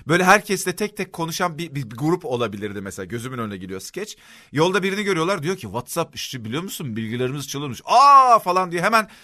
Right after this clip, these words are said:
öbürüne gidiyorlar. Yolda başka birine denk geliyor. "Telegram'da yalnız arkasında başka güçler var." "Ne?" deyip öbürüne gidiyorlar. Biraz onun gibi durumumuz. Ben de uzatmayayım. E, efendim kendim dediğim gibi biraz araştırmacı gazetecilikli bir insanım.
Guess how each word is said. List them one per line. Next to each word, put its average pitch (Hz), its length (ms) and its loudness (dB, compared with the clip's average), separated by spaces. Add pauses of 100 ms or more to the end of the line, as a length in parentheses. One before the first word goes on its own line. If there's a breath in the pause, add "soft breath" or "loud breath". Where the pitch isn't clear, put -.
(120 loud breath)
öbürüne 185 360 -2
gidiyorlar. 131 320 -2
Yolda 160 240 -2
başka 180 300 -2
birine 170 200 -4
denk 123 140 -6
geliyor. 160 200 -10
"Telegram'da 131 600 -4
yalnız 131 340 -4
arkasında 110 560 -8
başka - 260 -8
güçler 143 340 -6
var." 139 180 -6
"Ne?" 320 480 6
deyip 233 180 -8
öbürüne 185 400 -6
gidiyorlar. 127 360 -6 (340 loud breath)
Biraz 320 240 2
onun 302 200 -2
gibi 226 240 -4
durumumuz. 139 500 -8 (360 soft breath)
Ben 220 240 2
de 196 60 0
uzatmayayım. 165 600 0 (500 loud breath)
E, 120 100 -4
efendim 131 320 -4
kendim 151 440 -8
dediğim 139 280 -2
gibi 113 240 -6
biraz 131 240 -4
araştırmacı 123 600 -6
gazetecilikli 101 1500 -12
bir 101 60 -8
insanım. 101 440 -12